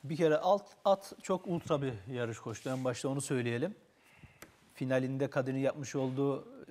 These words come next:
centilmenlik dışı hareketler olsa da, e, atın performansını konuşmamızda fayda var. Müthiş koştu. E, ekibini kutlamak isterim.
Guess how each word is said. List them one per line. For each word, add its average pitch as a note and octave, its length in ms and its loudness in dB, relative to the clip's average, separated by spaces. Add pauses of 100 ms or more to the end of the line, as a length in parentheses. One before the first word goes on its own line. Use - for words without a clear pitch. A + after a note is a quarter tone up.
(400)
centilmenlik C3+ 640 -4
dışı C#3 180 -6
hareketler B2+ 440 -2
olsa C3+ 320 2
da, D#3+ 180 4 (640)
e, C2+ 60 -10 (640)
atın C3+ 280 -4
performansını B2 680 -2
konuşmamızda A#2+ 600 -4
fayda B2 360 0
var. A#2 240 -2
Müthiş B2 320 -8
koştu. C3 400 -6 (760)
E, - 80 -12
ekibini B2 440 -4
kutlamak C3 460 -2
isterim. B2+ 400 -4